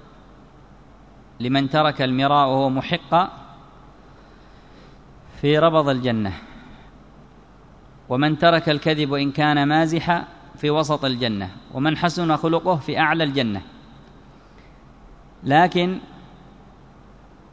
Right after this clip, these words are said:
ذكروا الحديث خطأ، فقالوا:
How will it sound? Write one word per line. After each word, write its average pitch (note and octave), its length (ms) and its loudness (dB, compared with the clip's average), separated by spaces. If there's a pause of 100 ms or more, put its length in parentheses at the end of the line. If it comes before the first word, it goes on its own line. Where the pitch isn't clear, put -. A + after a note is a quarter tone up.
(720)
ذكروا E3+ 400 2
الحديث F3 600 0
خطأ، A#2 500 -2 (260)
فقالوا: D#3 720 2